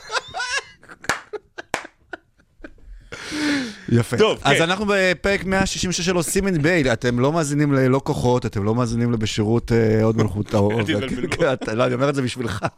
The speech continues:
Speaker 1: <laughs> שלא תתחיל,
Speaker 2: לא מדברים היום על וודס
Speaker 1: שלא
Speaker 2: או
Speaker 1: פתאום
Speaker 2: על,
Speaker 1: תעלה
Speaker 2: אה,
Speaker 1: בפוסטים לא
Speaker 2: דרור
Speaker 1: נכונים.
Speaker 2: קשטן.
Speaker 1: כן, אפשר לדבר עליהם גם, אפשר, אה, לחבר, אה,
Speaker 2: האמת שדרור קשטן אפשר לחבר לנושא הראשון שלנו.
Speaker 1: כן, אז, אה, כבוד המאמן, אה,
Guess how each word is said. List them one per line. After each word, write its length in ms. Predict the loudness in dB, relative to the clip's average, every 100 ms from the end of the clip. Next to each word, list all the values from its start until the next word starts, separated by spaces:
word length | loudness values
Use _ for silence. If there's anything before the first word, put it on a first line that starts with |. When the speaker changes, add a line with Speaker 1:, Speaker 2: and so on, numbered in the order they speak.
| -12
Speaker 1:
<laughs> 220 | -6 -4
שלא 640 | -2 0 2 4 4 4 2
תתחיל, 280 | -2 0 4
Speaker 2:
לא 180 | 4 4
מדברים 280 | 2 2
היום 180 | 2 2
על 100 | 2
וודס 180 | 4 4
Speaker 1:
שלא 140 | 4 4
Speaker 2:
או 100 | 2
Speaker 1:
פתאום 160 | 2 2
Speaker 2:
על, 60 | 4
Speaker 1:
תעלה 140 | 2
Speaker 2:
אה, 80 | 2
Speaker 1:
בפוסטים 380 | 0 -2 0 0
לא 80 | 2
Speaker 2:
דרור 280 | 2 4 4
Speaker 1:
נכונים. 140 | 2
Speaker 2:
קשטן. 280 | 0 -2 -4 0
Speaker 1:
כן, 160 | 0 0 -2 -10
אפשר 180 | -2 0
לדבר 380 | 2 0 0 2
עליהם 260 | 2 2 2
גם, 200 | 2 2
אפשר, 320 | 2 2 2
אה, 60 | 2 4 4 4 4 4
לחבר, 440 | 2 2 2 4
אה, 360 | 4 2 2 0 -4 -14 -20 _ -20
Speaker 2:
האמת 160 | -14 -12
שדרור 280 | -10 -8 -6
קשטן 240 | -6 -4
אפשר 240 | -4 -2
לחבר 300 | -2 -4 -4
לנושא 280 | -4 -6 -6
הראשון 300 | -6 -6 -8
שלנו. 300 | -6 -8 -8 -12 -16 -16 -16 -2
Speaker 1:
כן, 140 | 0 0 -4 -18 -20 -6
אז, 260 | -2 2 2
אה, 260 | 4 4 2
כבוד 220 | 0 2
המאמן, 440 | 2 2 2 0 0
אה, 600 | 2 4 4 4 4